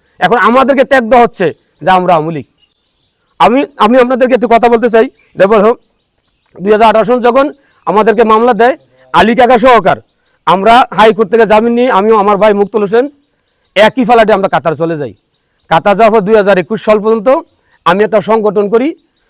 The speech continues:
মানিককান্দি, বিরিকান্দি ইউনিয়ন হত দরিদ্র, ই, আহ, সা-, সাহায্য প-, পরিহাতে। দেওয়ার পর আমি কিছুদিন, এক মাস দুলামপুরি কার্যক্রম চালানোর পরে আমার জনপ্রিয় থেকে স-, আহ, সন্ত্রাসী আবুল হোসেন মোল্লা এবং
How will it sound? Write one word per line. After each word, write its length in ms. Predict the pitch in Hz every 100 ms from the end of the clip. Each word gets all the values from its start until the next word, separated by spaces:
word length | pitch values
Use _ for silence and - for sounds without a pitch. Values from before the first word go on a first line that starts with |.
| _
মানিককান্দি, 680 | 147 185 214 214 240 226 302
বিরিকান্দি 500 | 185 196 220 247 247
ইউনিয়ন 420 | 254 220 226 262 320 _ _ _ _
হত 220 | - 202
দরিদ্র, 680 | 240 233 202 233 254 269 302 - _
ই, 60 | 302
আহ, 1800 | - 160 151 139 131 - _ _ _ _ _ _ _ _ _ _ -
সা-, 240 | 160 190 208
সাহায্য 360 | 220 226 175
প-, 160 | 190 196
পরিহাতে। 420 | 170 185 156 139 113 _ _ _ -
দেওয়ার 200 | 147 214
পর 100 | 208
আমি 160 | 233 214
কিছুদিন, 420 | 202 226 226 262 226
এক 120 | 208
মাস 260 | 202 196 - _ _ _
দুলামপুরি 400 | 156 208 202 202
কার্যক্রম 400 | 196 165 165 208
চালানোর 360 | 220 214 220 220
পরে 380 | 180 208 214 123 - _ _ _ _
আমার 240 | - 175 180
জনপ্রিয় 400 | 202 220 220 196
থেকে 180 | 208 202
স-, 60 |
আহ, 200 | 208 165
সন্ত্রাসী 400 | 160 202 196 185
আবুল 200 | 180 180
হোসেন 180 | 208 226
মোল্লা 340 | 226 240 269 330 _ _ _ -
এবং 300 | 170 196